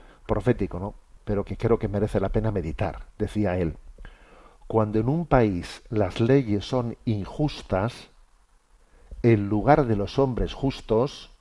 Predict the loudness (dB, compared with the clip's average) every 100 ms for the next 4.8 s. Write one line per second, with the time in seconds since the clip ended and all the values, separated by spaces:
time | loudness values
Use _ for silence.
0 | _ _ -20 -14 -6 2 2 2 0 -2
1 | -4 -8 -12 -16 -18 -20 -20 -20 -20 -20
2 | -20 -20 -20 _ _ -20 -20 _ -20 -18
3 | -14 -14 -14 -4 -2 -2 -6 -18 -20 -20
4 | _ -20 -20 -18 -8 -2 -2 -2